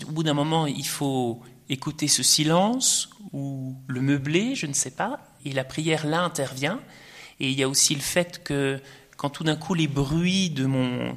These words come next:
de mon esprit, euh, parce qu'en ville, par exemple, on est toujours sollicité, hein. Donc avec un peu de chance, malheureusement, ici, maintenant, il y a le, il y a des portables dans le désert, mais normalement, dans le désert, il n'y a pas de notification, il n'y a pas, c'est l'image du désert, donc on est retiré, on est coupé.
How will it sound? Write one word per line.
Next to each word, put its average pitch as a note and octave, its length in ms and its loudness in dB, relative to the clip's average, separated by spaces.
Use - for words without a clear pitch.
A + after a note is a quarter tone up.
de C3 220 -6
mon C3+ 220 2
esprit, F#3 920 2
euh, - 60 -8
parce - 140 -8
qu'en C3+ 140 -4
ville, D#3+ 280 0
par A#2+ 80 -8
exemple, C#3 240 -8
on B2 40 -8
est A#2 60 -10
toujours - 240 -8
sollicité, C3 640 -2
hein. C#3 120 -12
Donc - 140 -12
avec B2 180 -4
un C#3 60 -2
peu C3+ 140 -8
de - 40 -4
chance, - 220 -2
malheureusement, D#3 400 0
ici, - 180 2
maintenant, C#3 300 0
il C3 60 0
y A#2 40 2
a - 20 2
le, A2 220 -4
il C3+ 60 -6
y C3 40 -4
a C3 40 -2
des C3+ 100 -2
portables F3+ 420 0
dans D3+ 100 0
le D3 60 -2
désert, D#3 300 2
mais F3 80 0
normalement, C#3 400 2
dans D3 80 0
le C#3 80 -4
désert, C#3+ 260 0
il D3+ 40 -4
n'y C#3+ 40 -4
a C3+ 40 -4
pas D#3 120 -2
de E3 60 -2
notification, D#3 880 0
il F3 60 0
n'y - 20 0
a C#3+ 60 -2
pas, D#3+ 140 -2
c'est D3 160 2
l'image D#3 360 0
du D3+ 80 -2
désert, D3 340 2
donc F3+ 180 -2
on D3+ 60 2
est D3+ 100 2
retiré, E3 380 0
on F#3 120 0
est D#3 60 0
coupé. G#3+ 500 -6